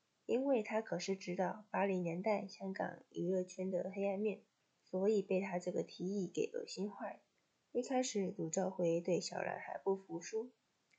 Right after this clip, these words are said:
觉得夏小兰就是故意和他唱反调，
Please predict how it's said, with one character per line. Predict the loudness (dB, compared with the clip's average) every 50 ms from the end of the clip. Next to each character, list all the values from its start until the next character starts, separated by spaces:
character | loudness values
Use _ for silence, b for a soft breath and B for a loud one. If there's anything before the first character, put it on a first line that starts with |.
| _ _
觉 | -2 -2 0
得 | 2 4 2 2
夏 | 2 2 0 0 0
小 | 0 -2 -2
兰 | -2 -2 -2 -2
就 | -4 -4
是 | -4 -4
故 | -2 2 4 4 4 6
意 | 4 2
和 | 0 0 0
他 | 2 2 0
唱 | 2 0 -2 -2 -2 -6
反 | -16 -18 _ -4
调， | -4 -4 -4 -6